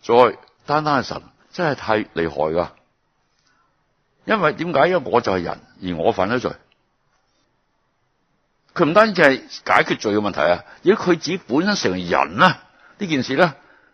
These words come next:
係使我幫佢係所謂 close 好多㗎。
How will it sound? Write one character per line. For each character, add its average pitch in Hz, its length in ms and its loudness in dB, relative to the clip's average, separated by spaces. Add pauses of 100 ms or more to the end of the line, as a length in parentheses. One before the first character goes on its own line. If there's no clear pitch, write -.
(140)
係 127 280 0 (260)
使 - 160 -2 (140)
我 151 80 0
幫 175 260 -2
佢 147 200 2
係 107 320 0 (800)
所 - 200 4
謂 - 40 -10
close 170 380 2
好 147 60 0
多 165 200 2
㗎。 123 180 2